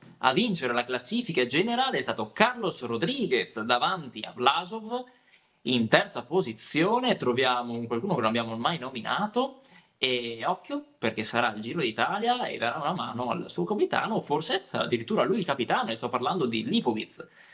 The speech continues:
Lipovic, corridore che non ho mai sentito, un giovane di ventitré anni del team Bora, che si è fatto ben notare in questo Giro di Romandia, ha rischiato vincere una tappa davanti a Carapaz, ha colto la terza posizione in generale, nessuno lo conosceva e stiamo attenti a Lipovic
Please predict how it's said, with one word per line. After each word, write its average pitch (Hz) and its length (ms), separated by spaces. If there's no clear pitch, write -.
Lipovic, 220 420
corridore 165 360
che - 80
non 175 120
ho - 40
mai 175 140
sentito, 196 640
un 113 160
giovane 127 320
di 110 140
ventitré 120 560
anni 135 340
del 117 260
team 147 400
Bora, 226 520
che 143 140
si 131 100
è 117 40
fatto 180 200
ben 190 220
notare 151 320
in 147 40
questo 143 220
Giro 139 240
di 107 100
Romandia, 113 720
ha 127 100
rischiato 127 480
vincere 135 400
una 120 100
tappa 180 280
davanti 131 360
a - 60
Carapaz, 143 840
ha 127 120
colto 190 280
la 117 80
terza 196 340
posizione 151 380
in 123 80
generale, 156 800
nessuno 147 460
lo 123 100
conosceva 160 640
e - 60
stiamo 135 360
attenti 123 380
a - 20
Lipovic 131 460